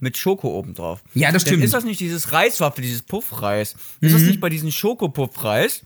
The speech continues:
Speaker 2: Mhm.
Speaker 1: Ist das nicht so unten so diese Reiswaffeln oder sind das andere Sachen?
Speaker 2: Das ist
Speaker 1: die oben
Speaker 2: eigentlich
Speaker 1: dran
Speaker 2: das,
Speaker 1: sind auf
Speaker 2: das
Speaker 1: der
Speaker 2: gleiche Zeug, meine ich, ne? Diese Rice, diese R I C E geschriebenen, äh, Dinger da, ne? Die
Speaker 1: Reis,
Speaker 2: ganze
Speaker 1: ja. Das
Speaker 2: ja,
Speaker 1: ist ja
Speaker 2: genau.
Speaker 1: kein Reis, ne?
Speaker 2: Nein, nein, nein, das ist Puffreis. Also im Endeffekt.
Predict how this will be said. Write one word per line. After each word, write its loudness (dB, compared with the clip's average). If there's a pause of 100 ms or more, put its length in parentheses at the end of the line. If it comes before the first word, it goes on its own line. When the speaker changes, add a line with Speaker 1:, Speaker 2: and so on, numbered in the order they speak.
(160)
Speaker 2:
Mhm. 6
Speaker 1:
Ist 0
das 0
nicht -2
so 0
unten -4
so 0
diese 0
Reiswaffeln 0
oder -2
sind -2
das -2
andere 0
Sachen? -4 (180)
Speaker 2:
Das 2
ist 0
Speaker 1:
die -2
oben 2
Speaker 2:
eigentlich 4
Speaker 1:
dran 2
Speaker 2:
das, 2
Speaker 1:
sind -6
auf -4
Speaker 2:
das 2
Speaker 1:
der 4
Speaker 2:
gleiche 2
Zeug, 0
meine 4
ich, 4
ne? 4
Diese 0
Rice, 2
diese 2
R 0
I -2
C -2
E 0
geschriebenen, 2
äh, -2
Dinger 2
da, 0
ne? 2
Die 6
Speaker 1:
Reis, 6
Speaker 2:
ganze 0
Speaker 1:
ja. 2
Das 0
Speaker 2:
ja, 6
Speaker 1:
ist 4
ja 6
Speaker 2:
genau. 6
Speaker 1:
kein 2
Reis, -2 (240)
ne? 2
Speaker 2:
Nein, 2
nein, 0
nein, 0
das -2
ist -4
Puffreis. -2 (240)
Also 2
im 2
Endeffekt. 0